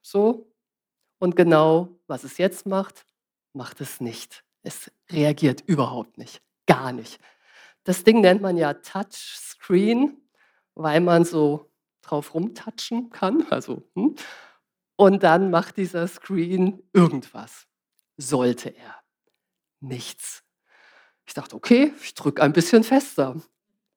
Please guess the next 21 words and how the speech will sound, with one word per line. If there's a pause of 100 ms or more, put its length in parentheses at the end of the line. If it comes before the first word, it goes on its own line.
Ist
ja
Panzerglas
drauf. (800)
Nicht
ganz
so
fest,
wie
sich
der
Herr
Simon
das
gerade
in
seinen
Gedanken
vorstellt. (640)
Fester. (880)
Nichts.